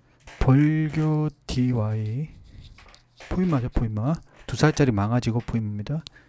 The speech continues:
이게 더 나을 수도 있어요, 벌교 디와이가. 그다음에 삼 번 주얼리 패션, 주얼리 패션.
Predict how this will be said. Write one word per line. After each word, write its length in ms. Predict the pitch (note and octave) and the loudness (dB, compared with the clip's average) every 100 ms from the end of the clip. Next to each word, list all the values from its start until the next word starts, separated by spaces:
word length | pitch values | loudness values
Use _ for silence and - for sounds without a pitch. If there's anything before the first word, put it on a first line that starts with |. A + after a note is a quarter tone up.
| _ D#3 | _ 2
이게 120 | A3 | 4
더 100 | A3+ | 8
나을 180 | E3 E3 | 8 6
수도 180 | - | 6
있어요, 400 | F3 - D#3+ D3 | 4 6 4 2
벌교 320 | G3+ B2+ A#2 A#2 | 0 0 0 0
디와이가. 600 | B2 G#2+ G#2+ A2+ A2+ D#3 _ _ - - - - - _ _ _ _ _ _ - - - - - - - - - _ _ _ _ _ _ _ _ _ _ _ _ _ _ _ _ _ _ _ _ D3+ | 0 -2 -2 -4 -6 -6 _ _ -20 -20 -20 -20 -20 _ _ _ _ _ _ -20 -20 -20 -20 -20 -20 -20 -20 -20 _ _ _ _ _ _ _ _ _ _ _ _ _ _ _ _ _ _ _ _ -6
그다음에 440 | C#3 C3+ C#3+ D3+ - - | -4 -4 -4 -6 -8 -10
삼 400 | - D3 D3 C#3+ | -6 -4 -4 -4
번 280 | D#3+ E3+ E3 | -4 -4 -6
주얼리 600 | - C#3 D3+ D#3+ E3 E3 - | 0 2 4 2 0 -2 -4
패션, 460 | - A#2 - A#2 C3+ | -4 -4 -4 -6 -8
주얼리 320 | - A#2 A2+ - | -6 -6 -4 -8
패션. 240 | - - | -16 -20